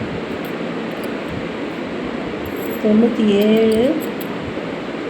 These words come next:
நூத்தி ஐம்பது ரூபான்னு பார்த்தோங்க.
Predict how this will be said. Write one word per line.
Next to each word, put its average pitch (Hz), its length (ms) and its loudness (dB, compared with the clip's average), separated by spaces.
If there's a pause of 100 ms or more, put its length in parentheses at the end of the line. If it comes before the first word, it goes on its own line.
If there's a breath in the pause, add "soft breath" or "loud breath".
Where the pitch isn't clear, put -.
(2750)
நூத்தி 220 400 4
ஐம்பது 196 360 6
ரூபான்னு 208 300 4
பார்த்தோங்க. 175 340 2